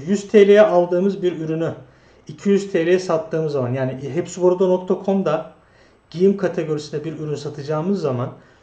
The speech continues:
yüz T L'ye aldığımız bir ürünü iki yüz T L'ye sattığımızı varsayalım. Bize yirmi sekiz T L kar bırakıyor. Yani yüzde otuz üçlük bir kar bırakıyor. Şimdi normalde mantıken şunu düşünebilirsiniz. Ya yüz liraya aldık, iki yüz liraya satıyoruz.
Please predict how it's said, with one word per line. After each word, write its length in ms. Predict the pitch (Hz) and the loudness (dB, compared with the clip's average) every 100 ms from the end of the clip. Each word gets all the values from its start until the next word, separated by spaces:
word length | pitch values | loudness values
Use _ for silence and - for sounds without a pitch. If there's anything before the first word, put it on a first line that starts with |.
| _ | _
yüz 260 | 151 185 - | -6 -6 0
T 140 | 190 | 2
L'ye 140 | 175 175 | 4 2
aldığımız 640 | 165 165 170 180 190 160 | 2 0 0 2 0 0
bir 60 | 165 | 0
ürünü 320 | 170 151 139 - - - _ | 0 -2 -6 -10 -20 -20 _
iki 240 | 156 151 190 | -20 -8 -6
yüz 160 | 175 | -6
T 140 | 180 165 | -6 -4
L'ye 100 | 151 | -4
sattığımızı 540 | 165 160 - 175 190 | -4 -6 -6 -6 -2
varsayalım. 580 | 160 131 - 135 185 185 - | -2 -2 -4 -6 -6 -8 -6
Bize 400 | 170 170 214 - - _ | -4 -2 -2 -6 -20 _
yirmi 260 | 143 160 175 | -12 -8 -8
sekiz 440 | - 185 202 190 | -4 -4 -4 -6
T 180 | 160 147 | -2 -2
L 160 | 180 - | -2 -4
kar 240 | 160 143 | -4 -4
bırakıyor. 320 | 123 110 127 151 | -6 -6 -6 -4
Yani 340 | 147 180 165 | -4 -6 -8
yüzde 180 | 151 156 | -8 -6
otuz 200 | 151 165 | -6 -8
üçlük 320 | 156 - 156 | -14 -14 -8
bir 180 | 185 170 | -8 -4
kar 220 | 165 156 | -2 -2
bırakıyor. 320 | 120 110 120 110 - - _ | -2 -6 -10 -14 -18 -20 _
Şimdi 240 | 202 185 | -2 0
normalde 400 | 180 190 196 196 | 4 4 4 4
mantıken 480 | 196 190 180 - 196 | 2 0 -4 -2 -2
şunu 200 | 185 185 | -2 -6
düşünebilirsiniz. 680 | 185 196 190 196 - 190 180 | -6 -6 -4 -4 -4 -8 -4
Ya 100 | 147 | -4
yüz 300 | 151 185 175 | -4 -6 -4
liraya 140 | 170 | -2
aldık, 220 | 165 156 165 | -2 -2 -10
iki 180 | - | -8
yüz 120 | 185 160 | -8 -4
liraya 140 | 143 | -6
satıyoruz. 500 | 156 143 - 214 | -6 -10 -8 -8